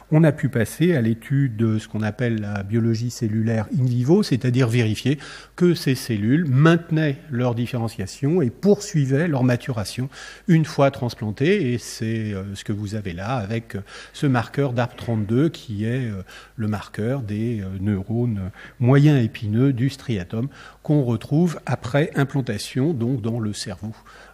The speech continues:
de rats ou, euh, de souris, euh, de cellules humaines.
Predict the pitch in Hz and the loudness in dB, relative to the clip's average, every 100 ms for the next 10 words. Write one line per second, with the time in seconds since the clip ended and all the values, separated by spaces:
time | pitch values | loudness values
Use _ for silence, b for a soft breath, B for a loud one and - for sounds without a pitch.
0 | - 120 120 101 101 120 147 - 135 139 | -8 -2 0 -2 -6 -8 -10 -6 -6 -4
1 | 117 101 95 101 123 - 90 104 - - | -4 -6 -4 -2 -2 -2 -6 -6 -8 -16
2 | B B B - 127 107 104 117 117 - | B B B -10 -6 -4 0 0 0 0
3 | 107 151 139 98 135 127 95 | 2 2 2 2 4 4 2